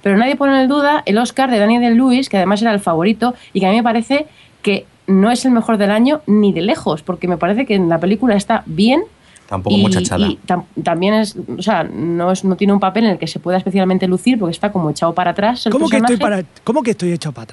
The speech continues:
Speaker 3: atrás?
Speaker 1: A ver, Lincoln, vamos a ver.
Speaker 3: ¿Eh? ¿Cómo que?
Speaker 1: Vamos a, vamos a hablar tú y yo. ¿No te parece que tú estás un poco soso en la peli?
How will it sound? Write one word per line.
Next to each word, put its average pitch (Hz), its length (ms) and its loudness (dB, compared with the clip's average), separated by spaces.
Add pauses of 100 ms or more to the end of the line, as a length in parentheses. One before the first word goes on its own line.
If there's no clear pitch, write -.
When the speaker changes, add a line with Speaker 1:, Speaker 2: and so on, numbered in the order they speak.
(120)
Speaker 3:
atrás? 320 260 0 (220)
Speaker 1:
A 202 140 -2
ver, 220 140 2
Lincoln, 190 320 -2
vamos 196 260 -2
a 170 60 -2
ver. 123 200 -8
Speaker 3:
¿Eh? 208 160 -2
¿Cómo 302 180 0
que? 226 60 -4
Speaker 1:
Vamos 220 180 0
a, 247 100 0
vamos 254 300 -2
a 311 40 0
hablar 226 240 0
tú 214 80 -6
y 185 120 -4
yo. 160 260 -8 (420)
¿No 254 100 -2
te 320 100 0
parece 254 440 -4
que 233 80 -6
tú 240 80 -8
estás 233 180 -4
un 233 100 -2
poco 196 200 -4
soso 196 260 -4
en 170 60 -6
la 170 100 -4
peli? 175 320 -6